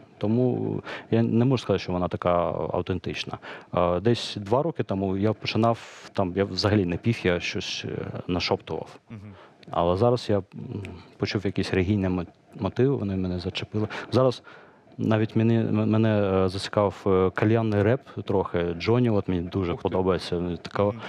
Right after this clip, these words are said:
Speaker 1: і я відчув, я вчора писав пісню, як, е, в, в такому ма-, манері. Дуже там глибоко, я кайфанув.
Speaker 2: Мгм. Слухай, от, е, про сингл «Мій сон».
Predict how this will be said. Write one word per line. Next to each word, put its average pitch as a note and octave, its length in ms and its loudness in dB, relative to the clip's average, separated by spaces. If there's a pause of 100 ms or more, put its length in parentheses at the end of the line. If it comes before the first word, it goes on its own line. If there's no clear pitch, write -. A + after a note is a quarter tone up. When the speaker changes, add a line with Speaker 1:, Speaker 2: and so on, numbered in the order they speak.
(120)
Speaker 1:
і G2 80 2
я G2 100 4
відчув, G#2+ 360 -2
я G2+ 100 4
вчора A2+ 400 0
писав - 340 -4
пісню, - 400 -2
як, F2+ 320 -2
е, F2+ 40 -2
в, E2+ 400 0 (320)
в - 140 -14
такому E2 340 -4
ма-, E2 300 -6
манері. E2+ 440 -6 (380)
Дуже F2+ 420 -2
там F2 280 0
глибоко, G#2 800 2
я F2+ 180 0 (640)
кайфанув. F2+ 460 -4 (420)
Speaker 2:
Мгм. G2 440 -16 (140)
Слухай, G#2+ 380 0
от, G#2+ 300 -4
е, A2+ 240 4
про B2 280 -2
сингл G3+ 380 0
«Мій E3 180 -4
сон». C4 360 0